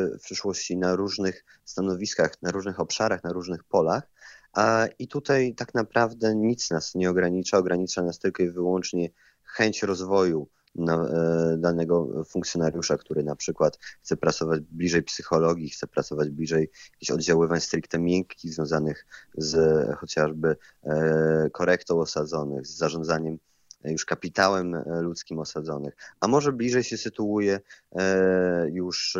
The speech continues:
jeżeli chodzi o pracę z psami, jeżeli chodzi o bezpieczeństwo. Także tu w tym momencie profil już konkretnie naszego,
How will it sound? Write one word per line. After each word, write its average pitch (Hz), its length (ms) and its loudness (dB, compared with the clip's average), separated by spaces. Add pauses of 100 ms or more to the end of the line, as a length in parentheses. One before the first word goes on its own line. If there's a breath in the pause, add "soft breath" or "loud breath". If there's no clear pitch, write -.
jeżeli 82 140 -2
chodzi 82 180 -6
o 78 60 -2
pracę 80 280 0
z - 100 -8
psami, 85 480 -2
jeżeli 76 200 -8
chodzi 76 240 -6
o 73 120 -2
bezpieczeństwo. 76 960 -4 (300 loud breath)
Także 92 220 -4
tu 110 120 -4
w - 20 0
tym 95 140 0
momencie 92 300 0
profil 104 480 0
już 80 320 -4 (220 soft breath)
konkretnie 85 480 0
naszego, 82 500 -2